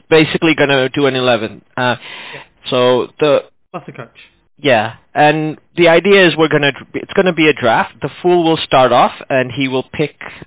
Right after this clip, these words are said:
Speaker 1: the first player, and then I will pick a second player. Uh, we're gonna do the classic lineup: five batters, including two openers, a all-rounder at number six, a number seven who will be a wicketkeeper, and the four bowlers,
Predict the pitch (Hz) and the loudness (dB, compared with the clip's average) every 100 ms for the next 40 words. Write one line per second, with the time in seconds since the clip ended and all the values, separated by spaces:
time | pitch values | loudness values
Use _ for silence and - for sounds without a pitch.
0 | - - 139 139 - - 120 123 - - | -14 -6 0 0 -2 -2 0 2 2 0
1 | 127 123 123 117 123 123 123 - - 123 | -4 -2 -4 -2 -4 -4 -6 -8 -14 -10
2 | 123 - 123 - 117 147 - - - _ | -10 -8 -14 -6 -2 -2 -6 -20 -20 _
3 | _ - 87 127 151 165 170 156 156 143 | _ -8 -6 -2 -2 -2 -2 -2 -4 -4
4 | - - - 135 - 120 117 147 - - | -6 -6 -8 -10 -6 -4 -2 -6 -8 -2
5 | 151 151 156 147 - 120 120 185 254 - | 4 4 4 0 -2 0 2 2 0 -8
6 | - _ 131 131 165 165 170 - 160 147 | -16 _ -16 -4 0 0 -2 -2 0 0
7 | - 151 240 - - _ _ - 123 120 | -2 -4 -4 -8 -14 _ _ -6 -2 2
8 | 120 120 143 156 147 147 180 175 - 139 | 2 2 2 4 2 2 2 0 0 -4
9 | 139 - 247 - - - - - - _ | -6 -4 -4 -4 -10 -14 -16 -20 -20 _
10 | 131 127 123 123 127 120 135 147 160 151 | 0 2 4 2 0 -2 -4 -2 -2 0
11 | 156 151 208 160 143 131 143 135 151 - | -2 -2 -6 -4 -4 -2 0 0 -4 -10
12 | - 185 - 294 - - - _ - 127 | -8 -6 -4 -4 -6 -20 -20 _ -8 -2
13 | 131 127 127 127 127 120 - 131 123 117 | 0 2 2 0 -4 -8 -6 -4 -2 -4
14 | - - 180 160 151 151 147 147 | -6 0 2 4 4 4 4 4